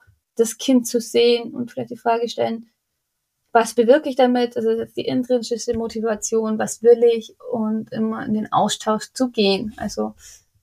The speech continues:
ja, man lernt einfach im Ref auch manchmal Sachen oder auch im Studium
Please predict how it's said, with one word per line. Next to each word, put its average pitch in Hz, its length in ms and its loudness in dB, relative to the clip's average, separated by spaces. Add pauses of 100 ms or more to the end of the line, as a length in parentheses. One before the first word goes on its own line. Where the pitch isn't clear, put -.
(100)
ja, - 160 -6
man 240 220 0
lernt 254 260 6
einfach 233 260 -2
im 226 120 -8
Ref 208 280 -4
auch 220 240 -4 (260)
manchmal 262 380 -4
Sachen 254 440 0
oder 254 300 -6
auch 262 100 -6
im 254 180 -4
Studium 254 540 -4